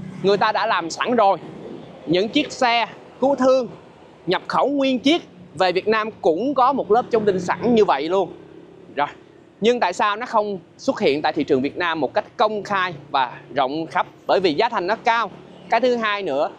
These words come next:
ở nước ngoài thì lớp cao su này nó sẽ mỏng, bởi vì ở nước ngoài đinh của nó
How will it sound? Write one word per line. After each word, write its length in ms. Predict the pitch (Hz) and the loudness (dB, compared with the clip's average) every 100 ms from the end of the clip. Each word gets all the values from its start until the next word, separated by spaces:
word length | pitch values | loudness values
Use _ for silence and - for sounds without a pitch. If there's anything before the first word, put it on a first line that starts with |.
| - | -6
ở 200 | - 151 | 0 2
nước 240 | 220 262 196 | 2 -2 2
ngoài 300 | 175 151 139 | 2 0 0
thì 260 | 156 131 | 0 2
lớp 180 | 156 247 - | 4 2 2
cao 120 | 208 | -2
su 240 | 180 196 180 | 2 2 2
này 240 | 147 127 - _ _ | 0 -4 -12 _ _
nó 160 | 190 | -4
sẽ 160 | 220 156 | 0 0
mỏng, 400 | 180 160 123 240 - | 2 0 0 -6 -2
bởi 160 | 139 190 | 0 2
vì 220 | 190 147 - _ _ _ _ _ _ | 2 0 -4 _ _ _ _ _ _
ở 180 | 139 151 | 0 2
nước 200 | 226 - | 0 0
ngoài 260 | 175 135 - _ _ _ _ | 0 0 -6 _ _ _ _
đinh 320 | 208 226 214 170 | 0 0 0 -2
của 120 | 170 | 0
nó 260 | 170 185 | 2 2